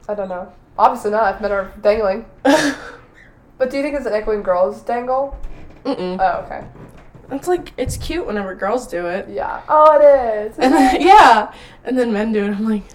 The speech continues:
Speaker 2: "You're t-,
Speaker 1: Right.
Speaker 2: you're two years old." <laughs>
Speaker 1: It's true.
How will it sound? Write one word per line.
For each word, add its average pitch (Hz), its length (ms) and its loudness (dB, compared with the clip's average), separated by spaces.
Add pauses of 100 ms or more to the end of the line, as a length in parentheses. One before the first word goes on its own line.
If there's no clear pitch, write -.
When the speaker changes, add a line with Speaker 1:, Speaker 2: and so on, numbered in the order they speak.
(280)
Speaker 2:
"You're 214 260 -4
t-, 208 100 -4
Speaker 1:
Right. 208 120 -12
Speaker 2:
you're 220 140 -10
two 208 200 -12
years 175 220 -4
old." 180 320 -8
<laughs> - 80 -20
Speaker 1:
It's - 320 -6
true. - 500 -10